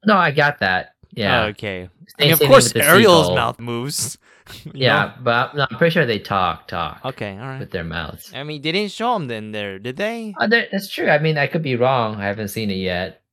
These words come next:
Speaker 1: but it would make very little sense if they were saying stuff and then their mouths weren't moving.
Speaker 2: Like, for the live ad-, adaptation of Lion King, did their mouths move?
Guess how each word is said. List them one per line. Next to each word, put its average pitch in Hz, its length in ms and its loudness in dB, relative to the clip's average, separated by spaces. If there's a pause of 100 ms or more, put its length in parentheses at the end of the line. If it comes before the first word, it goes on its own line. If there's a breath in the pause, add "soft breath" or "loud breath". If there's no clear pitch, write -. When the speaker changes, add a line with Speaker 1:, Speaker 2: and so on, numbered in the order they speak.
(360)
Speaker 1:
but 101 240 0
it - 40 -6
would 113 160 2
make 113 300 -4 (200)
very 110 300 2
little 98 240 2
sense 95 400 0
if 87 120 -8
they 95 80 -2
were 87 100 -2
saying 92 340 -4
stuff 82 320 -8
and 82 120 -6
then 82 100 -6
their 82 100 -6
mouths 85 360 -6
weren't - 160 -10
moving. - 360 -12
Speaker 2:
Like, 156 280 -4
for - 140 -4
the 160 60 2
live 156 280 2
ad-, 156 120 0
adaptation 143 600 -4
of 113 160 -6
Lion 127 300 -2
King, 101 500 -10 (260)
did 104 260 -10
their 135 440 -4
mouths 143 580 -6
move? 160 560 -6